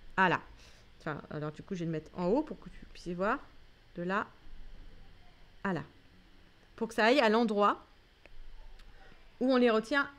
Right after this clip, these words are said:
à vie. Alors, des fois, on n'est pas forcément obligé d'aller jusque les choses à vie, hein. Alors, bien sûr, c'est plus facile de mettre les choses ici qu'ici, hein. Vous voyez, c'est, il faut les pousser, quoi.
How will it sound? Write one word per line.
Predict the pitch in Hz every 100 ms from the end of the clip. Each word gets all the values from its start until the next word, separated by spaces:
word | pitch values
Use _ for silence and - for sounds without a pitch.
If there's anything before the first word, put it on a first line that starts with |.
| -
à | 240
vie. | 202 - - - -
Alors, | 214 196
des | 220
fois, | 262
on |
n'est | 240
pas | 240
forcément | 208 240 233 220
obligé | 220
d'aller | 202 196
jusque | 180 185 -
les | 196 185
choses | - 190 -
à | 190 185
vie, | 285
hein. | 285 226
Alors, | 196 196
bien | 196 214
sûr, | - 302
c'est | 302 214
plus | - - 311
facile | 320 311 262
de |
mettre | 247 240
les | 247
choses | 240
ici | 226 - 294
qu'ici, | 285 277 262 202
hein. | 156 214
Vous | 240
voyez, | 190 240 262
c'est, | 196 170
il | 175
faut | 185
les | 202 190
pousser, | - 311 226 170
quoi. | 196